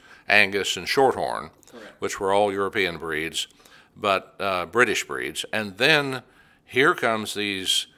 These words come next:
Speaker 1: cattle that looked like they were draft animals. They were huge, they were double muscled, they were big. How did we integrate those into our cattle in this country, and has it been a good thing in doing so?
Speaker 2: Well, yeah,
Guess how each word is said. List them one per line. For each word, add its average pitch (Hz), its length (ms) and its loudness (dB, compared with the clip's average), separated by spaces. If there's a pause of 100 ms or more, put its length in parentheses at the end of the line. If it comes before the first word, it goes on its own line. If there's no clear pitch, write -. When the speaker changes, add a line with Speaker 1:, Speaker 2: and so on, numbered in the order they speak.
(160)
Speaker 1:
cattle 123 420 6
that 95 260 -2
looked 120 220 -4
like 107 200 2
they 98 100 -2
were 85 160 -6
draft 107 540 2
animals. 90 480 -4
They 92 140 -2
were 82 200 -10
huge, 120 460 -6
they 87 100 -6
were 80 160 -10
double 110 320 0
muscled, 104 400 -4
they 87 120 -4
were 82 160 -10
big. 117 520 -2 (460)
How 196 300 2
did 180 180 2
we 127 140 0
integrate 110 520 -2
those 104 360 -2
into 92 480 -8
our 87 340 0 (320)
cattle 104 420 4
in 92 100 -8
this 107 180 -2
country, 98 580 -4
and 104 340 -2
has 123 240 2
it 113 140 -4
been 117 140 2
a 104 80 -2
good 123 260 0
thing 104 220 -2
in 98 140 -6
doing 117 260 0
so? - 260 -8 (220)
Speaker 2:
Well, 165 520 4
yeah, 170 300 0